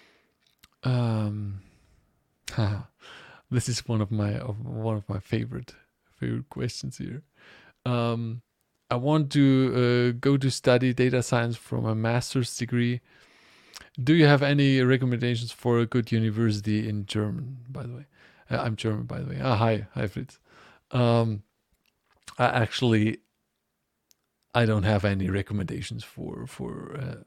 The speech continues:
for universities. The thing is, like, people are, people are asking me this, but, uh, all the time, oh, let me quickly cl-, close something here.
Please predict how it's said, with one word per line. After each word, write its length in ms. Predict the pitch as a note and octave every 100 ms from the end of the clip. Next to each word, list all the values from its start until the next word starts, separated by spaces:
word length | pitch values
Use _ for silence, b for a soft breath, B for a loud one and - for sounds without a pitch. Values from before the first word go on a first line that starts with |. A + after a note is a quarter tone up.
| _
for 200 | - A2+
universities. 680 | G#2+ A2 A#2+ G2 - C3+ - B B B B B
The 120 | B2 B2
thing 220 | G3 A#3
is, 160 | G#3+
like, 340 | F#3+ F#3 F3+ -
people 340 | G3+ F3 D3
are, 200 | C3+ C3 - -
people 220 | - D#3
are 100 | C3
asking 420 | B2+ D3+ D3+ - D3
me 80 |
this, 280 | C#3+ D3 C#3+
but, 340 | - B2+ A#2+ - B B B _ _
uh, 380 | B2+ A#2+ A#2 A2+ - -
all 160 | D#3
the 120 | E3 D3
time, 360 | C#3+ C#3+ E3+ -
oh, 60 | B2+
let 160 | A#2 A#2
me 120 | A#2 _
quickly 360 | _ - C#3+ C#3+ - -
cl-, 180 | - - -
close 280 | C#3 C#3+ C#3
something 300 | D#3 C#3+ D3
here. 220 | -